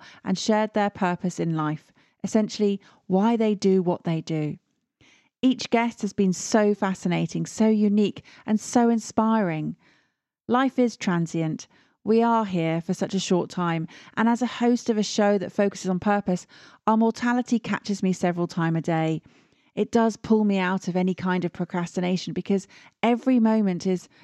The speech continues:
essentially wasted if it's not spent doing something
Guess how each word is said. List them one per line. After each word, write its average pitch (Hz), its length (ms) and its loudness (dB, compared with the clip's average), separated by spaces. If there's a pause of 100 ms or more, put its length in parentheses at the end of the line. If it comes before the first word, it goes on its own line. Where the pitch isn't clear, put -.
(100)
essentially 220 460 0
wasted 208 560 -2 (260)
if 196 80 -8
it's 196 140 -2
not 220 200 2
spent 190 300 -2
doing 185 220 0
something 175 480 -4